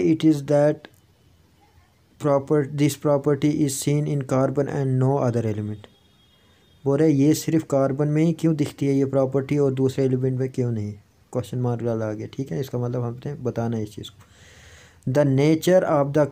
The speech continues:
covalent bond enables carbon to form a large number of compound।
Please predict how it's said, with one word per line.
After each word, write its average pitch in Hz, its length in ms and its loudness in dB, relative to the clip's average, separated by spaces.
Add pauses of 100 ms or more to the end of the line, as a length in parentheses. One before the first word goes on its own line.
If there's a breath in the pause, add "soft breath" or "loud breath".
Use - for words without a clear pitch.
covalent 151 760 0
bond 147 400 2 (140)
enables 147 840 0
carbon 139 520 2
to 131 80 -4 (100)
form 139 280 -2
a 131 100 0
large 135 380 2
number 131 260 0
of - 140 -18
compound। 113 420 -4